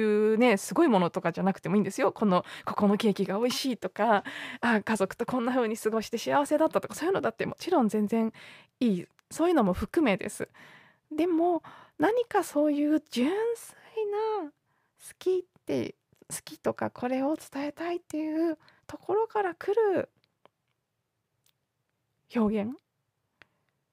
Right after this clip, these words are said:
このままじゃ忘れられちゃうとか、まあ、仕事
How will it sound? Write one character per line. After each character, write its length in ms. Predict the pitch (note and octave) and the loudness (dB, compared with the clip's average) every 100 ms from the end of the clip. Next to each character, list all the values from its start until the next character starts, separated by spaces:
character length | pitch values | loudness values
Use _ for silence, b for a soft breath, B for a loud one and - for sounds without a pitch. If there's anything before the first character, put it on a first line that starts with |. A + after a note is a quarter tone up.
| _ | _
こ 120 | - B3 | -8 -4
の 80 | |
ま 140 | D4 E4+ | -2 -2
ま 100 | D#4+ | -2
じ 80 | F#3+ | -4
ゃ 40 | |
忘 240 | F#3+ - A3+ | -6 -6 -4
れ 80 | |
ら 100 | B3+ | -4
れ 120 | B3 A#3+ | -4 -4
ち 120 | B3 | -4
ゃ 160 | G#3+ | -6
う 80 | G3 | -8
と 140 | - G3+ | -10 -10
か、 340 | G3+ F3+ F#3+ _ _ _ _ _ _ _ _ _ _ _ _ _ _ _ _ _ _ _ _ _ _ _ - | -6 -6 -8 _ _ _ _ _ _ _ _ _ _ _ _ _ _ _ _ _ _ _ _ _ _ _ -4
ま 60 | G3 | -4
あ、 40 | |
仕 140 | - F#3 | 0 0
事 560 | F#3 G3 F#3 F3+ - | 2 4 4 2 -2